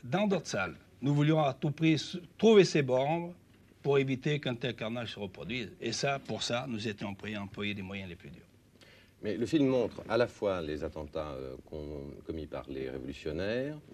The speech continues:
Speaker 2: et aussi, euh, fait plus que suggérer que l'armée française torturait.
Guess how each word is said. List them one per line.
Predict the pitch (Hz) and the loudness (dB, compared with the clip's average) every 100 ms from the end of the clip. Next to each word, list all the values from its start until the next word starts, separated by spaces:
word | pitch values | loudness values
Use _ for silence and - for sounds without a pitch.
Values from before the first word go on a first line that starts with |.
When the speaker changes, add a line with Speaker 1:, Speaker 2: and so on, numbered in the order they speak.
| - - - - | -20 -20 -6 4
Speaker 2:
et | 117 | 4
aussi, | 87 - - 98 110 123 | 4 0 -6 -2 0 0
euh, | 73 67 58 53 | 0 -2 -4 -6
fait | - 87 | -2 -2
plus | - 143 151 | 2 2 2
que | - | 0
suggérer | - 82 69 71 73 113 | -4 -4 -2 0 2 2
que | 117 | 2
l'armée | 71 71 | 0 0
française | - 65 67 - 117 104 - - | -4 -8 -6 0 2 2 -6 -4
torturait. | 101 - - 101 82 | -4 -2 0 4 4